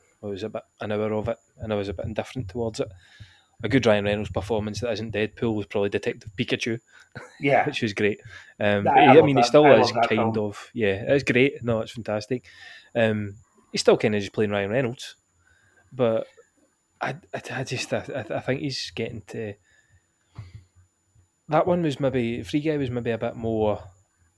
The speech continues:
Speaker 1: two guys and a girl
Speaker 2: Yeah.
Speaker 1: type, but yeah, he's got, he's got a sh-, he's got a shtick, and he's kinda, he got the niche market for it. But aye,
Speaker 2: It, it felt like it was Disney kinda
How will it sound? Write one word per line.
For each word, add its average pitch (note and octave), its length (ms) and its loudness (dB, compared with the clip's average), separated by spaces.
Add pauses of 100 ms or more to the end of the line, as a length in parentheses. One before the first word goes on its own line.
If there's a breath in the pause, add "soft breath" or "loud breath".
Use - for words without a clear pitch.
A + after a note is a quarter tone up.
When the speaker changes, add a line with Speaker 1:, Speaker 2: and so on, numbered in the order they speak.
(140)
Speaker 1:
two B2+ 180 2
guys A2+ 640 -2 (640)
and C3 160 -4
a A2+ 60 -4
girl B2+ 380 -2 (440)
Speaker 2:
Yeah. A2+ 340 0
Speaker 1:
type, C3 460 -2
but A#2+ 440 -2 (1080 soft breath)
yeah, G#2+ 280 -2 (260)
he's D#3 160 -2
got, G#3 140 6
he's C#3+ 120 0
got F3 180 4
a D#3 40 2
sh-, - 220 -4
he's D3 140 -6
got D#3 140 -2
a - 20 -8
shtick, - 420 -12
and A2+ 120 -10
he's A2 200 -8
kinda, G2 340 -8 (540)
he - 440 -16 (180)
got B2+ 160 -8
the A2+ 80 -6
niche A2+ 260 -6
market - 380 -10
for B2+ 140 -2
it. B2+ 100 -2
But G#2+ 160 -6
aye, G2 240 -4 (540 soft breath)
Speaker 2:
It, F3+ 200 0
it G3+ 160 2
felt A3+ 380 6
like G#3 340 0
it D3+ 280 -6
was C3 200 -4
Disney C3+ 540 -2
kinda A2+ 640 -6